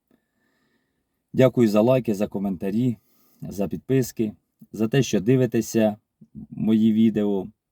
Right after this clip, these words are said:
цікавитеся моєю творчістю. Завжди щиро відповідаю на всі коментарі, на розумну критику. Адже як в житті, так поезія, завжди намагаюсь бути щирим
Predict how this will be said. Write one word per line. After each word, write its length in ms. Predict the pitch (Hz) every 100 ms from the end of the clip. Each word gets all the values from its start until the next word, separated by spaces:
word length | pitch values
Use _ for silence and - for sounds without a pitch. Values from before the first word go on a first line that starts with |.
| _ _ _
цікавитеся 600 | - 131 127 110 92 95
моєю 260 | 95 92 85
творчістю. 800 | 120 135 - 120 - 107 101 - _ _ _ _ _ -
Завжди 480 | 107 131 127 139 139
щиро 600 | - 147 135 127 113 98
відповідаю 1000 | 110 - 123 117 113 127 120 110 101 98
на 300 | 104 110 104
всі 280 | 85 - 113
коментарі, 760 | 110 107 101 95 101 127 127 - _ _ _ _ _ -
на 100 | 104
розумну 460 | 107 98 113 104 87
критику. 640 | 123 131 123 113 110 101 _ _ _ _ _ _ _ -
Адже 840 | 107 107 98 104 107 101 95 80 _ _ _ _ 110
як 180 | 110
в 40 | 104
житті, 320 | 110 107 139
так 180 | 117 -
поезія, 800 | 110 127 117 117 110 107 98 98
завжди 480 | 90 110 101 107 127
намагаюсь 440 | 117 101 107 95
бути 200 | 104 -
щирим 460 | - 135 127 123